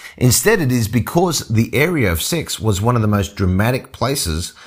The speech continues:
where the ethics of Greek culture clashed with the ethics of Jesus. Sexual immorality was an accepted fact of life for the common person in Greek culture, but it was not to be so among the followers of Jesus Christ." Now, apparently somebody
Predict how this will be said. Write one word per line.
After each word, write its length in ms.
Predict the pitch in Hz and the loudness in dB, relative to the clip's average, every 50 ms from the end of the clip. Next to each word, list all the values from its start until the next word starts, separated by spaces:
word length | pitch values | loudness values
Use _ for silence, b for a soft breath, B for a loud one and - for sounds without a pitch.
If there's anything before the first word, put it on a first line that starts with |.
| B B B | B B B
where 180 | 101 104 104 98 | 2 2 4 4
the 220 | 95 101 - - | 2 -2 -2 -2
ethics 440 | 107 127 - - - 101 - - - - | 0 0 0 0 -4 -4 -4 -4 -6 -4
of 280 | - 95 95 82 80 | -2 -2 -2 0 0
Greek 280 | 87 117 139 135 135 - | 2 0 0 0 -2 -6
culture 520 | - 120 131 - - - 92 78 104 - - | -4 -4 -4 -4 -4 -4 -2 -2 -4 -4 -6
clashed 400 | - - 135 131 127 - - - | -2 -2 0 0 -2 -4 -4 -2
with 160 | 113 117 117 | -2 -2 0
the 180 | - 139 - - | 0 -2 -2 -2
ethics 380 | 82 90 - 107 104 - - | -4 -4 -6 -8 -8 -8 -8
of 160 | 98 117 139 131 | -8 -8 -6 -6
Jesus. 600 | - 147 175 196 185 113 85 - - - - _ _ _ _ B B B B B B B B | -4 -4 -4 -4 -4 -4 -4 -4 -4 -8 -12 _ _ _ _ B B B B B B B B
Sexual 520 | B - - 156 190 - - - 160 147 147 | B 0 2 2 2 2 0 0 0 2 2
immorality 580 | 139 127 117 113 110 107 113 135 151 170 165 | 2 2 2 2 2 2 2 0 0 -2 0
was 220 | 147 139 123 101 110 | 0 0 0 2 2
an 100 | 110 113 | 0 0
accepted 420 | 101 - - 131 - 127 107 - | 0 0 -2 -2 0 0 -2 0
fact 300 | - - 131 135 135 - | 0 0 0 0 0 -2
of 140 | 104 87 85 | -2 0 0
life 280 | 104 135 139 127 120 | 0 0 0 0 -2
for 120 | - - 110 | -2 -2 -2
the 100 | 92 90 | -2 0
common 320 | - 117 117 120 110 98 | 0 0 2 2 2 2
person 300 | 101 110 107 107 - 131 | 2 0 0 0 -2 -2
in 100 | 131 107 | -2 0
Greek 200 | - 101 107 104 | 0 0 0 0
culture, 440 | - 165 202 254 - - - - - _ _ _ _ _ _ _ _ _ _ _ _ _ _ _ _ - | -2 -4 -4 -4 -4 -4 -6 -6 -8 _ _ _ _ _ _ _ _ _ _ _ _ _ _ _ _ -2
but 100 | 107 113 | 0 0
it 40 | 120 | 2
was 200 | 113 107 92 92 | 2 0 0 0
not 260 | 113 131 139 135 - - | 0 0 -2 -2 -2 -2
to 80 | 117 | 0
be 300 | 92 80 82 143 165 202 | 0 2 2 2 2 0
so 460 | 202 - - - 92 73 78 92 110 - | 0 -4 -2 -2 -2 0 0 -2 -2 -2
among 340 | - 113 110 104 95 98 98 | -2 -2 0 0 0 -2 -2
the 60 | 104 | -2
followers 480 | - - 92 80 73 78 85 85 90 | -4 -4 -4 -2 -2 0 -2 -2 -2
of 100 | 107 87 | -4 -4
Jesus 320 | 78 - 78 78 - 76 65 | -4 -4 -4 -4 -4 -6 -8
Christ." 420 | - - - 80 76 - - - _ _ _ _ _ _ _ _ _ _ _ _ _ _ _ B B B B B B B B B B B | -6 -4 -4 -4 -4 -6 -10 -16 _ _ _ _ _ _ _ _ _ _ _ _ _ _ _ B B B B B B B B B B B
Now, 240 | - 135 143 139 - | 2 2 2 2 0
apparently 420 | - - 180 220 247 220 160 151 | -2 0 0 0 0 0 0 -2
somebody 680 | 123 - - 214 233 196 127 87 87 107 156 180 - | -2 0 0 0 0 0 0 0 0 -2 -2 -4 -8